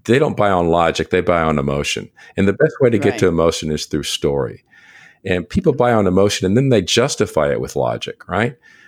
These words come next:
Speaker 1: But so many businesses are out there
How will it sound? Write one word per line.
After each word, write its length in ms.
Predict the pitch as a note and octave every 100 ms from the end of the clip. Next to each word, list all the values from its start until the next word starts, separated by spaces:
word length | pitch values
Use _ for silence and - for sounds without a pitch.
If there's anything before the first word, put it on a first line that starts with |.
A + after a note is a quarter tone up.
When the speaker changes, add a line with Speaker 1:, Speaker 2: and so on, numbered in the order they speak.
| _ -
Speaker 1:
But 160 | G2+
so 260 | - - G3
many 340 | D#3+ A#2 F#2+ _ _ -
businesses 580 | B2+ C#3 F2+ - D#2+ E2+
are 120 | D#2+
out 240 | E2 F2+ -
there 320 | D#2+ D2+